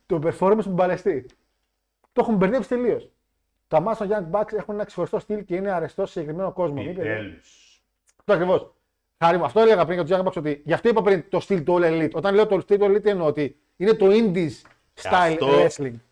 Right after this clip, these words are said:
Speaker 2: αυτό
Speaker 1: Έτσι.
Speaker 2: ήτανε πάνω κάτω που λέγαμε, ρε Χάρη, θα έρθει η ώρα το να κλαίμε και θα το πω κιόλας ξανά, αλλά έχεις τη δυνατότητα ανθρώπους οι οποίοι είναι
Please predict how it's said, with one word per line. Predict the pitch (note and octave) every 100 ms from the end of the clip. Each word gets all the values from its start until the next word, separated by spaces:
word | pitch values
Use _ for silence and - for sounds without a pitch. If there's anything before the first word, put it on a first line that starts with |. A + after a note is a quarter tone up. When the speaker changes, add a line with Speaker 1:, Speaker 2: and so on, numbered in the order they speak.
| _ _ _ _ _ _ _ _ _
Speaker 2:
αυτό | - F3+ E3+
Speaker 1:
Έτσι. | D#3+ E3 C3 _ D3+ F3 F3+ F3 _ _
Speaker 2:
ήτανε | - C3+ D#3 E3+ E3+ E3+ F3 F3 _ _ _ _ _
πάνω | C#3+ D#3 D#3+ D3
κάτω | D3 C3+ C#3+ D3+
που | - A2+
λέγαμε, | A#2+ D#3 D#3 C3+ B2+
ρε | A2+
Χάρη, | - B2 C3 C3+ D3 D3 _ _ _ _
θα | -
έρθει | A2 A2
η | D#3
ώρα | D#3 D#3+
το | D#3
να | C#3+
κλαίμε | B2+ C#3 D3
και | D3 D3+
θα | B2+
το | C3 C3 B2+ B2 A#2 A#2 A#2 A2+
πω | C3
κιόλας | A#2+ C3 B2+ A2+ - -
ξανά, | - - B2 A#2 B2+ B2
αλλά | A2+ A2+ G#2 - _ _ _ _ _ _ _ _ _ _ _ _
έχεις | - G3 G#3 G#3+ G#3+
τη | G#3+
δυνατότητα | D#3 E3+ D#3+ C#3+ C3 D#3 D3 D3 D3 E3 -
ανθρώπους | C3 C3 B2+ E3 G#3+ G#3+ D3+ -
οι |
οποίοι | C#3+ B2+ B2 D#3+ C#3+ D3+ -
είναι | G3+ C#4 C#4 A3+